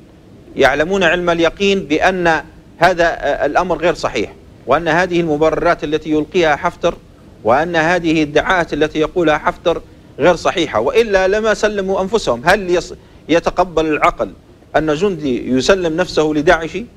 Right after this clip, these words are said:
إذا سلمت نفسك لداعش معنى ذلك أنه سيذبحك، سيقتلك.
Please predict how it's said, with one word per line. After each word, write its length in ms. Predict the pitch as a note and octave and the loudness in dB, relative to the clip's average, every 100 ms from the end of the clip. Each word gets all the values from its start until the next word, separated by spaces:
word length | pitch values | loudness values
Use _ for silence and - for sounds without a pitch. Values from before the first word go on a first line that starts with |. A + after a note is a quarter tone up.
| - - - | -20 -16 -2
إذا 420 | G3+ B3+ A3 A#3 | 0 0 0 0
سلمت 420 | G3+ A3+ A3+ - | 0 -2 -2 -2
نفسك 260 | G#3+ A3 G3 | -2 -2 -2
لداعش 400 | F3 D#3+ F#3 G#3 | 0 0 0 0
معنى 220 | A3+ A#3 | 0 2
ذلك 260 | A3+ A3 A3 | 2 0 0
أنه 180 | A3+ G#3+ | 0 2
سيذبحك، 480 | G#3+ G3+ G3+ - - - - | 0 2 -2 -2 -8 -16 -6
سيقتلك. 480 | - F3+ - E3 C#3+ | 0 0 2 0 -2